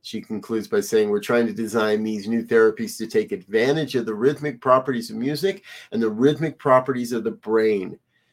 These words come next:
And the tuning of neural populations towards the acoustic signals of the music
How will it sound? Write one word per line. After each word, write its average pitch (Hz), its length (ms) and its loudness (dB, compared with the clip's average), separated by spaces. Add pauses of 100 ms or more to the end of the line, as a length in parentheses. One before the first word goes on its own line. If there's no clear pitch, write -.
(160)
And 101 80 -8
the 104 60 -2
tuning 139 600 0
of 110 120 -2
neural 117 320 2
populations 110 800 -4
towards 107 260 -6
the 104 120 -8
acoustic 107 480 -8
signals 104 440 -6
of 95 60 -12
the 95 80 -6
music 160 720 0